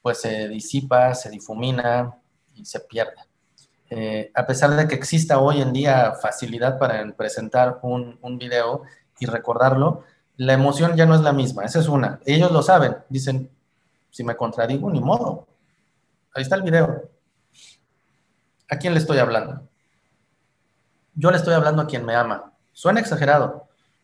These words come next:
pero la diferencia entre publicidad y propaganda es que la publicidad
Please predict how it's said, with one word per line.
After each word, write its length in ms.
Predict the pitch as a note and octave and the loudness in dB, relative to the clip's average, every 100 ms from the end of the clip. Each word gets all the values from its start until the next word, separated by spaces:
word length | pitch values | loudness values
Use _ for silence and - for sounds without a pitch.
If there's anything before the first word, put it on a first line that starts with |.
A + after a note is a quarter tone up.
| _ _ _ _ _ _ | _ _ _ _ _ _
pero 480 | B2+ B2+ B2 - - _ _ _ _ _ _ | 2 2 0 -6 -20 _ _ _ _ _ _
la 120 | C3+ | 2
diferencia 400 | C3+ C#3+ D3 D#3+ | 2 2 2 2
entre 220 | D3+ B2+ | 2 0
publicidad 500 | - A#2+ A#2+ B2+ C3 | -2 -6 -6 0 2
y 60 | C#3 | 2
propaganda 540 | C3 - A2+ A#2+ C3 | -2 -2 2 2 2
es 120 | B2+ | 0
que 160 | - B2 | 0 -6
la 140 | G#2+ | -6
publicidad 800 | F#2+ A2 G#2+ G#2+ A2+ A#2+ D#3 D#3+ | -12 -12 -12 -8 0 0 0 -6